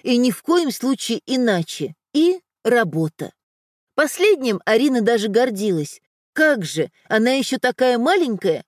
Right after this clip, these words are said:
а уже работает. Пучок туже, слезы прочь и к станку. Иначе все впустую. Темным будет твое озеро и черными лебеди.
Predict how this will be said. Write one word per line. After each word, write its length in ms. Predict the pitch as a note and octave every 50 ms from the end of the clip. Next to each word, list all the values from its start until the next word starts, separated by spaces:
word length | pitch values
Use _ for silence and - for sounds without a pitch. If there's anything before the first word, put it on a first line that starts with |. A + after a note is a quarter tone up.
| _ _
а 80 | - A3
уже 320 | G#3+ A3 G#3+ F3 A#3 D#4
работает. 760 | F#4 F#4+ E4 G#3+ D#3 E3+ D#3+ D#3+ - - E3+ D#3+ D#3+ _ _ _ _ _ _ _ _ _ _
Пучок 480 | - A#3 G#3 - - F4+ F#4+ - - - _
туже, 400 | - C4 D4+ E4 B3+ B3 B3 A#3+ _ _ _ -
слезы 400 | - - A#3+ C4+ C#4 A3+ F#3+ F#3+
прочь 500 | - - A#3 E4 F#4+ - - - - - _ -
и 120 | D4+ D#4
к 80 | - -
станку. 640 | - - A3 G3 G3 F#3+ - - F#3 E3+ C#3+ D3 - _ _ _ _
Иначе 440 | - D#4+ D#4+ F4+ F#4+ F#4 - C#4 A3+
все 240 | - - - -
впустую. 760 | C4 - - A#3+ C4+ - - - - C4+ A#3 G#3 F3 D3 - - _ _ _ _ _ _ _
Темным 460 | - F4 G4 G4 F4+ D4+ A#3+ G#3+ F#3+
будет 300 | E3+ F3 F#3 E3 F#3 -
твое 300 | - F3 G3 F#3+ G3 G3+ -
озеро 540 | - - E4 F#4 C#4 A#3+ A3+ F3 D3+ C#3 - _ _
и 100 | - -
черными 500 | E3 - - C4+ C#4+ B3 G#3 F#3 E3+ E3
лебеди. 640 | E3+ E3 D#3+ F#3 F3 E3 C3+ E3+ B2 A2 D3+ D3+ -